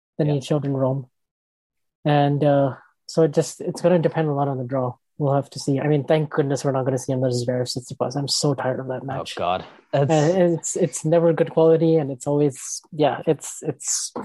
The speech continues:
Speaker 1: I'm tired of it. We've seen it three times now.
Speaker 2: Right.
Speaker 1: And
Speaker 2: I, I mean, Al-, Alcaraz Tsitsipas is infinitely more entertaining, and those matches are all going the same way. <laughs> Like, it's, it's a better rivalry, even though it's less of a rivalry.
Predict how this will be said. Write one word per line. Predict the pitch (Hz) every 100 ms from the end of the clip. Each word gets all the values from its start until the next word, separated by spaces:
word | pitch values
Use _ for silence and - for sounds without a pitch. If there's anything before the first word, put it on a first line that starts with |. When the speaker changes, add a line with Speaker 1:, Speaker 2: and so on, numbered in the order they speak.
| - -
Speaker 1:
I'm | 156 143
tired | 151 139
of | 127
it. | 131
We've | 147 147
seen | 151
it | 151
three | 151 143
times | 139 135 131
now. | 143
Speaker 2:
Right. | 98 92 -
Speaker 1:
And | 139 135
Speaker 2:
I, | 139
I |
mean, | 143 135
Al-, | 135 - 117
Alcaraz | 131 131 98 90 -
Tsitsipas | 107 92 101 98 90
is | 104 -
infinitely | 113 110 107 101 95
more | 92 95
entertaining, | 92 92 92 95 95 101
and | 104
those | -
matches | 175 139 -
are | 107 101
all | 104
going | 107 107 107
the | 95
same | 110 104
way. | 127 104 127 110
<laughs> | 508
Like, | 180 151
it's, | 143 156 - -
it's | 233 160 156
a |
better | 131 156 151
rivalry, | 123 127 135 117 110 113
even | 113 127
though | 110
it's | 101
less | 92 104 110
of | -
a |
rivalry. | 104 123 131 143 143 135